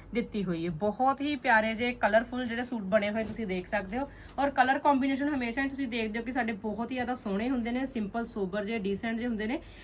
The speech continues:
ਕਿਸੇ ਨਾਲ ਕਿਸੇ ਦਾ ਕੋਈ ਮੈਚ ਜਿਹੜਾ ਨਹੀਂ ਹੁੰਦਾ ਹੈਗਾ, ਠੀਕ ਹੈ ਜੀ। ਹੁਣ ਇਹ ਦੁਪੱਟਾ ਤੁਸੀਂ ਚੈੱਕ ਕਰੋ, ਬਹੁਤ ਹੀ ਪਿਆਰਾ ਜਿਹਾ ਦੁਪੱਟਾ ਰੈਡੀ ਹੋਇਆ ਹੋਇਆ, ਕਿਉਂਕਿ ਇਸ ਦੇ ਫੋਰ ਸਾਈਡ ਆਪਾਂ ਬਹੁਤ ਸੋਹਣੀ ਪਿਆਰੀ ਪਿਆਰੀ ਬਰੀਕ ਬਰੀਕ ਜਿਹੜੀ ਲੈਸ ਜਿਹੜੀ ਪਾਈਪਿੰਗ ਜਿਹੜੀ ਦਿੱਤੀ ਹੋਈ ਦੁਪੱਟੇ ਤੇ,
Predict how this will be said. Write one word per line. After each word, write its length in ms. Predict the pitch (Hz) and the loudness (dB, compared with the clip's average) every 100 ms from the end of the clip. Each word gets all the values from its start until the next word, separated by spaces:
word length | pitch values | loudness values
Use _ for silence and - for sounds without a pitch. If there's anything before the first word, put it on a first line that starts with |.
| - | -4
ਕਿਸੇ 200 | 285 320 | -2 2
ਨਾਲ 140 | 320 320 | 4 4
ਕਿਸੇ 240 | 294 285 | 2 -2
ਦਾ 100 | 269 | -2
ਕੋਈ 260 | 277 247 262 | -2 -2 0
ਮੈਚ 320 | 254 208 196 | 2 0 0
ਜਿਹੜਾ 240 | 208 240 - - - 214 | -2 -2 -2 -14 -6 0
ਨਹੀਂ 220 | 233 269 | 2 2
ਹੁੰਦਾ 260 | 233 175 | 2 0
ਹੈਗਾ, 260 | 175 156 160 | 0 -2 -4
ਠੀਕ 220 | 226 202 | -4 -4
ਹੈ 60 | 262 | -2
ਜੀ। 140 | 269 269 - 226 | -4 -6 -10 -2
ਹੁਣ 80 | 247 | -2
ਇਹ 60 | |
ਦੁਪੱਟਾ 340 | 233 247 240 240 | 0 -4 -2 -2
ਤੁਸੀਂ 220 | 254 262 | -2 -4
ਚੈੱਕ 240 | 254 254 | -4 -4
ਕਰੋ, 180 | 269 269 | -2 -4
ਬਹੁਤ 540 | 202 208 202 247 269 | -2 -4 0 0 -2
ਹੀ 180 | 269 285 | -2 -2
ਪਿਆਰਾ 360 | 277 247 226 214 | 0 0 2 2
ਜਿਹਾ 120 | 220 | 0
ਦੁਪੱਟਾ 400 | 220 220 220 214 | -2 -4 0 0
ਰੈਡੀ 260 | 214 202 226 | 2 0 0
ਹੋਇਆ 220 | 233 233 | 0 0
ਹੋਇਆ, 220 | 247 370 - - - 208 | -2 -4 -8 -20 -16 -8
ਕਿਉਂਕਿ 180 | 254 233 | -4 -2
ਇਸ 80 | 240 | -2
ਦੇ 100 | 269 | -2
ਫੋਰ 240 | - 226 | 0 0
ਸਾਈਡ 160 | 240 240 | 0 -2
ਆਪਾਂ 120 | 247 | -2
ਬਹੁਤ 360 | 220 247 - - | -4 -4 -4 -2
ਸੋਹਣੀ 260 | 254 247 | 0 0
ਪਿਆਰੀ 320 | 247 240 214 | 2 2 2
ਪਿਆਰੀ 280 | 202 220 208 | 0 0 0
ਬਰੀਕ 280 | 202 214 - | -2 -4 -4
ਬਰੀਕ 180 | 202 190 | -6 -4
ਜਿਹੜੀ 280 | 214 214 233 | -2 0 4
ਲੈਸ 240 | 202 196 | 4 4
ਜਿਹੜੀ 180 | 190 214 | 0 2
ਪਾਈਪਿੰਗ 380 | 196 180 202 196 | 2 2 0 -2
ਜਿਹੜੀ 220 | 190 294 - - - | 0 -2 -6 -10 -2
ਦਿੱਤੀ 280 | 208 - 202 | -2 0 0
ਹੋਈ 120 | 196 | 2
ਦੁਪੱਟੇ 380 | 185 185 185 202 | 2 0 0 2
ਤੇ, 140 | 285 | 0